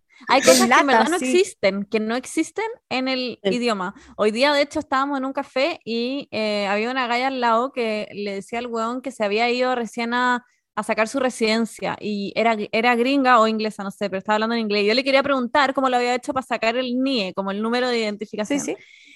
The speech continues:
Speaker 1: Eh, y le quería decir como, "Sorry, lo zapa", pero <laughs> y yo como, "¿Cómo mierda se dice sorry, lo zapa en inglés?". <laughs> Como,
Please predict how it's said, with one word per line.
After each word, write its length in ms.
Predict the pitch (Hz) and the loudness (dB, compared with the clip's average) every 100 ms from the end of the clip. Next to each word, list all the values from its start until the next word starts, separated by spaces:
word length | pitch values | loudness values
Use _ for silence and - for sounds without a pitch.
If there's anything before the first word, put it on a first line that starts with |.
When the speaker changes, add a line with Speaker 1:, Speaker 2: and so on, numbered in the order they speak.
| _ - | _ -2
Speaker 1:
Eh, 320 | 214 214 214 | 2 4 4
y 40 | 220 | 2
le 100 | 220 | 4
quería 180 | 226 269 | 4 4
decir 200 | 294 294 | 2 0
como, 220 | 294 285 | 0 0
"Sorry, 300 | - 277 339 | -2 -2 -2
lo 80 | - | 0
zapa", 340 | 294 294 214 | 2 4 4
pero 240 | 202 208 269 | 2 -2 -2
<laughs> 1200 | - - - - 453 339 - 554 381 587 622 311 | -4 -4 -4 -2 0 0 2 2 6 4 4 0
y 60 | 254 | 0
yo 80 | 262 | 2
como, 160 | 320 | 2
"¿Cómo 220 | 311 370 392 | 4 4 6
mierda 260 | 226 208 | 8 8
se 100 | 202 | 8
dice 180 | - - | 6 4
sorry, 260 | - 254 302 | 0 -2 0
lo 100 | 285 | 0
zapa 260 | 233 262 | 0 0
en 80 | 277 | 0
inglés?". 300 | 262 220 233 | -2 0 -2
<laughs> 160 | - - | -2 0
Como, 200 | 285 | 0